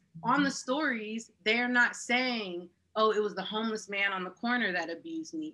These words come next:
Speaker 1: They're saying, "It was my mother's boyfriend. It was my uncle. It was my own father."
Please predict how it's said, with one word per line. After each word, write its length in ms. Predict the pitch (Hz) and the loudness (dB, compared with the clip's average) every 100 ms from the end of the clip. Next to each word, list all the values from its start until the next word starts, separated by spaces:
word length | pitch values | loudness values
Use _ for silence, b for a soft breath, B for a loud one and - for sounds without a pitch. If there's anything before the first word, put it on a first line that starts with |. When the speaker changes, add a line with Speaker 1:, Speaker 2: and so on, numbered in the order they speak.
| - | 0
Speaker 1:
They're 140 | 208 | 0
saying, 540 | 214 - 247 262 185 170 | 2 0 0 2 0 -2
"It 160 | 196 202 | -6 -2
was 220 | 214 202 | -2 0
my 160 | 208 202 | 0 2
mother's 500 | 190 202 208 220 - | 2 2 2 0 -4
boyfriend. 760 | 190 220 240 - 175 151 143 b b 175 | -4 -2 -2 -6 -8 -6 -10 b b 0
It 100 | 208 | 2
was 200 | 226 214 | 2 4
my 220 | 220 220 | 4 4
uncle. 560 | 196 247 - 185 156 143 | 2 -2 -2 -6 -6 -2
It 100 | 202 | 0
was 200 | 233 220 | 2 0
my 300 | 214 202 185 - | 4 4 4 0
own 480 | 185 226 233 240 233 - 240 | -2 0 2 0 -2 -8 0
father." 680 | 208 240 247 - 151 - | 4 4 4 0 -12 -14